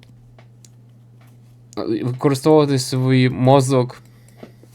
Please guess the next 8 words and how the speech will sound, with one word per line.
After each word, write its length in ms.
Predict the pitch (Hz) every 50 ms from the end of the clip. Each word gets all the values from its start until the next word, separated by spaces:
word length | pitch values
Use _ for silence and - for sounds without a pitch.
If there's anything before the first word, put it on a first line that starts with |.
| - - - - - - - - - - - - - - - - - - - -
рефлект, 680 | 127 123 120 123 - 135 139 143 143 - - - -
е, 180 | 120 113 110 - - - - - - - - - - - - - - - - - - - - - - - - - - - - - - - - - - - - - - - - - - - - - - - - - - - - - - - - - - - -
м, 300 | 123 117 117 107 90 131 - - - - - - - - - - - - - - - - _ - - - - - - - - - - - - - - - - - - - - - - - -
тобто 180 | - 123 120
відображати, 760 | 120 120 123 123 127 131 127 131 143 147 143 139 - 120 110 - - - - - - - - - - - - - - - - - - - - - - - - - - - - - - - - - - - - - - - - - - - - - - -
відображати, 540 | 127 123 135 131 131 131 160 170 - -
типу, 140 | - 123 120
дію. 520 | 117 131 143 156 151 143 135 123 123 120